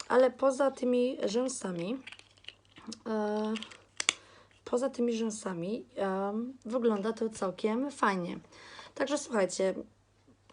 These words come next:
miałam zrobić jutro rozdanie i może zrobię jutro też, ale zróbmy rozdanie sobie dzisiaj. I, em, nie będą tylko te rzęsy, ale dorzucę coś jeszcze, ale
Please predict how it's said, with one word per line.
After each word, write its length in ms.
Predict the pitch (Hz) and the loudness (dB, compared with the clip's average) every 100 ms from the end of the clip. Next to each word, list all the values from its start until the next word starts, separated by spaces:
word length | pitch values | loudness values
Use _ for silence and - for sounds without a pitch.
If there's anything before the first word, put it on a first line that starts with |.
| - 311 | -10 -4
miałam 240 | 359 392 | -2 2
zrobić 260 | 277 233 214 | 4 4 0
jutro 220 | 202 196 | -2 0
rozdanie 460 | 180 165 170 170 | -2 -2 -4 -4
i 80 | 208 | -4
może 260 | 214 214 208 | -2 -2 -4
zrobię 340 | 196 202 185 | -2 -2 -2
jutro 280 | 170 160 165 | -6 -6 -8
też, 320 | 165 214 - - - - - - | -4 -4 -6 -14 -20 -20 -20 -4
ale 360 | 330 440 453 415 - - | 0 2 2 -2 -10 -18
zróbmy 300 | - 294 285 | 0 2 4
rozdanie 360 | 277 220 226 226 | 4 2 0 0
sobie 280 | 226 196 208 | -2 0 0
dzisiaj. 480 | 170 - 185 185 - _ _ | -2 -6 -2 -2 -4 _ _
I, 300 | - 233 233 - - | 0 2 0 -2 -2
em, 520 | 196 190 196 196 196 - - | 0 0 0 -2 -4 -10 0
nie 120 | 233 | 4
będą 320 | 240 254 220 | 6 6 4
tylko 340 | 190 240 233 - | 4 2 4 -4
te 260 | - 180 165 - | 0 0 -2 -8
rzęsy, 500 | - 190 175 - 262 370 - - - - | -6 -4 -4 0 0 0 -8 -20 -20 -2
ale 240 | - 302 | 4 4
dorzucę 500 | 233 214 202 220 202 | 4 -2 -2 -2 -2
coś 340 | 196 202 185 - | -2 -2 -2 -2
jeszcze, 460 | 156 - - 226 - | -4 -4 0 0 0
ale 360 | 196 190 185 | 0 2 2